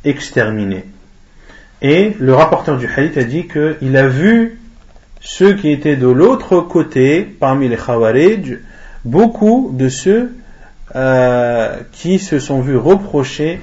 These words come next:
ce type d'adoration par Abdullah ibn Mas'ud,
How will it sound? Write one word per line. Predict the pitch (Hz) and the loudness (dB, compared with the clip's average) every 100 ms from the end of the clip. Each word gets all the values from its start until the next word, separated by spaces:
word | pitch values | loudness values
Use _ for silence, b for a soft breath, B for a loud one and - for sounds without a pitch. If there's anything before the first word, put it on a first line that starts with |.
| B B B | B B B
ce | - - 127 | -20 -6 -6
type | - 196 151 | -4 -4 -2
d'adoration | 139 131 120 117 - 135 147 151 B B - | -2 0 0 0 -4 -6 -6 -8 B B -8
par | - 135 135 113 | 0 2 2 2
Abdullah | 127 120 120 139 120 | 0 -2 -2 -2 -2
ibn | 113 113 | -4 -4
Mas'ud, | 107 - 107 127 131 | -4 -6 -2 0 0